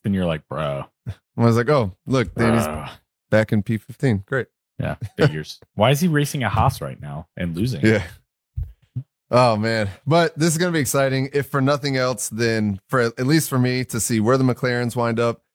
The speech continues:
Speaker 2: and where Danny Rick winds up. That's, you know, for me, gonna make this the most exciting weekend of the year.
Speaker 1: Oh, I completely agree.
Speaker 2: Sweet. Well, I think that's it for this one, man. Hey, guys, if you like this podcast, make sure you leave us a rating and a review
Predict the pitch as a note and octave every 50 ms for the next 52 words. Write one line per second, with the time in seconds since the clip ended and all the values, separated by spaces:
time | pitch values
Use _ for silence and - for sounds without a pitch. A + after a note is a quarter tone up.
0 | _ _ _ _ - G#2+ G#2+ G#2 G#2 G2+ G2+ G#2 G2+ A2 A#2 A2+ G#2 A2 A2 G#2+
1 | G#2+ G#2 G#2 G#2 G2+ - G2+ G#2 G2+ G2+ G2 F2+ G2+ G2+ G2 - _ F2+ G#2 A2
2 | A#2+ - - - - - - _ _ _ _ A2+ G#2+ G#2+ G2+ G2+ G2 F#2+ - -
3 | B2 A#2 A2+ A#2+ A#2 A2+ G2+ F#2+ - - B2 A2+ A2 G#2 G#2 G2+ F#2 - - G#2
4 | - - G#2 G2 G2 G2 F#2 G2 F#2 - - G2 F#2+ F#2 F#2+ G2 F#2+ F#2+ F2+ -
5 | F#2+ F2+ F#2 F2 F2 F2+ F2 E2+ D#2 E2+ - _ _ _ _ _ - - _ _
6 | - - F#2 F#2 F2+ - - - E2 C#2+ C2+ C2 - C2+ C#2+ - - - _ _
7 | _ _ _ _ _ _ _ _ _ _ - - B2+ C#3 B2+ - G#2+ A#2 B2 C3
8 | D3 D3+ C3+ - - - - - - - _ _ _ _ _ _ - F#2+ A#2+ B2
9 | A2 A2+ G#2+ - E3 E3+ - - G#2+ C#3 D#3 - A2+ G#2 G2+ G#2 G#2 G#2+ G#2 -
10 | _ - - _ _ - E3 D#3+ E3 D#3+ D3 C#3 C#3 D3 D3+ D#3+ E3 D#3 E3+ D#3+
11 | C3 - E3+ D#3+ D#3 D3+ D#3+ D#3 B2+ B2+ D3 D#3+ D3+ - F3+ F3 D#3+ D3 C#3+ D3+
12 | D#3 D#3 D3 B2+ - B2+ A#2+ A2 A2+ C3 D3 D#3 D#3 D#3 D3+ C#3+ - - C#3+ D3+
13 | D#3 D#3 C#3+ C#3 C3 A#2 G2+ G#2+ B2 C3+ D3 D3 D3 D3+ D3+